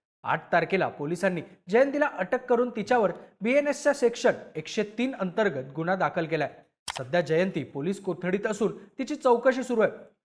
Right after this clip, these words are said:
या गुन्ह्यात जयंतीला आणखीन कोणी मदत केली आहे का? तिच्यासोबत आणखीन कोणी सहभागी होतं का? तिने सासूची हत्या खरंच टोमणे मारल्याच्या रागातून केली की याला काही वेगळं कारण होतं? याचा तपास सध्या सुरू आहे. त्यामुळे पोलिसांच्या तपासात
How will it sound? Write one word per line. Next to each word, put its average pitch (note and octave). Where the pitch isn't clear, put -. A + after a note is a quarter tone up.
या B2
गुन्ह्यात E3+
जयंतीला G3
आणखीन C#3
कोणी G#3+
मदत G3
केली G3+
आहे G3
का? G3+
तिच्यासोबत D#4+
आणखीन A#3
कोणी A#3+
सहभागी A#3+
होतं G#3+
का? E3
तिने D3
सासूची F#3+
हत्या G3
खरंच D#4
टोमणे G#3+
मारल्याच्या C#4
रागातून A#3
केली B3+
की -
याला F3
काही E3+
वेगळं F#3+
कारण F3+
होतं? F3+
याचा C#3+
तपास F#3+
सध्या D#3
सुरू D#3+
आहे. C3+
त्यामुळे D4+
पोलिसांच्या C4
तपासात A#3